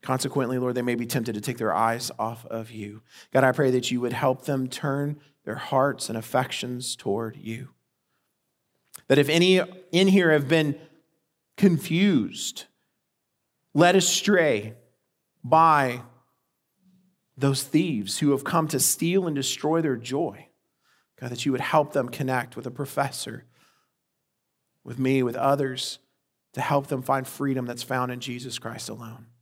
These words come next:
Dear Lord, we, we know there may even be someone here in this room or online who does not know you as Savior. God, I pray that the power of your Spirit, that you would convict them, that you would draw them, they would hear your voice.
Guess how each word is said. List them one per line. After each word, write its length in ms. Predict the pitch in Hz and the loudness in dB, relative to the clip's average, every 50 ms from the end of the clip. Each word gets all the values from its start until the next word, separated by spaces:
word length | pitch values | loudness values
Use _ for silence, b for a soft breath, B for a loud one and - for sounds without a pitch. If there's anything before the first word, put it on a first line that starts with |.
| _ _ _ _ _ _ _ _ _ _ _ _ _ _ _ _ _ _ _ _ _ _ _ _ _ - | _ _ _ _ _ _ _ _ _ _ _ _ _ _ _ _ _ _ _ _ _ _ _ _ _ -10
Dear 160 | 123 127 131 127 | -4 -2 0 2
Lord, 160 | 127 127 120 | 2 2 0
we, 240 | 131 127 127 117 120 - | 0 -2 -2 -2 -6 -8
we 140 | - 120 131 | -6 -4 -2
know 280 | 131 143 160 139 123 - 131 - _ _ _ _ _ _ _ _ _ _ _ _ _ _ _ - | 0 0 0 0 -2 -6 -12 -20 _ _ _ _ _ _ _ _ _ _ _ _ _ _ _ -10
there 100 | 131 127 | -6 -2
may 160 | 131 131 131 | 0 2 2
even 180 | 135 135 139 131 | 2 2 0 0
be 140 | 135 135 131 | 0 0 -2
someone 360 | - - 139 127 127 131 131 | -2 -2 -2 -4 -4 -4 -4
here 160 | 135 135 131 | -2 -2 -2
in 80 | 135 139 | -2 -4
this 200 | 139 135 - 131 | -4 -6 -6 -6
room 300 | 139 139 147 147 139 123 | -4 -4 -2 -2 -2 -2
or 240 | 120 123 127 - - | -2 -4 -6 -6 -4
online 480 | 131 123 123 135 135 135 131 135 131 | -2 -2 0 0 -2 -2 -2 -2 -4
who 80 | 127 120 | -4 -4
does 180 | 117 123 120 131 | -4 -4 -2 -2
not 180 | 127 127 139 | -2 -2 -2
know 120 | 135 123 120 | -4 -4 -4
you 220 | 123 123 120 123 | -4 -6 -6 -8
as 80 | 120 - | -8 -8
Savior. 540 | - - 131 123 123 127 131 131 139 - _ _ _ _ _ _ _ _ _ | -6 -6 -6 -6 -6 -8 -12 -16 -18 -20 _ _ _ _ _ _ _ _ _
God, 100 | 147 139 | -4 -2
I 60 | 139 | -2
pray 220 | 139 - 143 135 139 | -2 -2 0 0 0
that 80 | 131 | 0
the 80 | 123 - | -2 -4
power 300 | - - 139 135 139 143 | -2 0 2 2 4 2
of 60 | 139 | 0
your 120 | 147 143 131 | -2 -4 -4
Spirit, 400 | - - - - 135 135 135 139 | -4 -6 -6 -8 -8 -8 -8 -10
that 160 | 127 - - | -10 -8 -8
you 80 | 113 | -6
would 100 | 127 123 | -8 -8
convict 400 | - 143 127 113 127 131 127 123 | -8 -8 -8 -6 -6 -6 -6 -6
them, 320 | - 127 123 123 120 123 - - _ _ _ _ _ _ _ _ _ _ _ _ _ _ _ _ _ _ _ _ - | -6 -6 -6 -8 -10 -14 -20 -20 _ _ _ _ _ _ _ _ _ _ _ _ _ _ _ _ _ _ _ _ -12
that 120 | 123 110 | -6 -4
you 100 | 131 131 | -2 -2
would 100 | 127 123 | -2 -2
draw 320 | 117 123 127 123 127 127 123 | -2 -2 0 2 2 2 0
them, 340 | 120 117 117 120 - 123 - _ _ _ _ _ _ _ _ _ _ _ _ _ _ _ _ _ _ _ _ _ - | -2 -6 -10 -12 -14 -20 -20 _ _ _ _ _ _ _ _ _ _ _ _ _ _ _ _ _ _ _ _ _ -10
they 120 | 135 135 127 | -6 -4 -4
would 100 | 127 110 | -4 -4
hear 220 | - 135 131 131 | -4 -4 -4 -4
your 140 | 127 113 - | -4 -6 -10
voice. 640 | - - - 110 - 135 - - - - - - | -12 -14 -14 -14 -14 -14 -12 -12 -10 -10 -12 -14